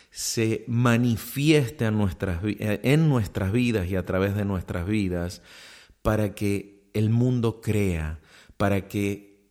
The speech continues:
eh, los principados y potestades superiores doblen rodilla delante del Señor? Eh, es por eso que a veces pienso cuando vamos a orar por un enfermo,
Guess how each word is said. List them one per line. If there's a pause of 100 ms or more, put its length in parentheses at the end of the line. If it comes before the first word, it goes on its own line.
(100)
eh,
los
principados
y
potestades
superiores
doblen
rodilla
delante
del
Señor? (580)
Eh,
es
por
eso
que (360)
a
veces
pienso
cuando
vamos
a
orar
por
un
enfermo,